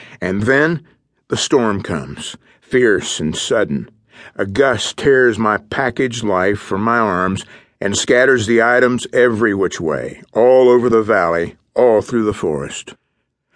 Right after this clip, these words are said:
What do I then do? Do I run helter-skelter through the trees, crawl through the brush, frantically trying to recover all the pieces of my life,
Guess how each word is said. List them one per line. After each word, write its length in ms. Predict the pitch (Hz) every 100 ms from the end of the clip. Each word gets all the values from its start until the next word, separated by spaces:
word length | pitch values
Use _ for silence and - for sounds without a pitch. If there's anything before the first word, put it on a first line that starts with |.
| _ _
What 200 | 160 156
do 120 | 156
I 120 | 139
then 240 | 139 143 135
do? 300 | 90 64 - _ _ _ _ _ _
Do 100 | 78
I 100 | 95
run 500 | 101 123 139 143 131
helter-skelter 1000 | 101 123 123 127 120 - 127 117 113 123
through 220 | 117 120
the 100 | 120
trees, 600 | - 120 123 127 131 - - _ _ _ _
crawl 340 | - 110 120
through 220 | 117 127 120
the 80 |
brush, 480 | 107 120 123 120 - - -
frantically 680 | - 127 139 127 135 113 110
trying 400 | - 123 123 127
to 80 | 107
recover 540 | 110 - 123 117 127
all 100 | 120
the 80 | 113
pieces 460 | 113 135 120 120 113
of 60 |
my 200 | 110 113
life, 460 | 110 113 123 -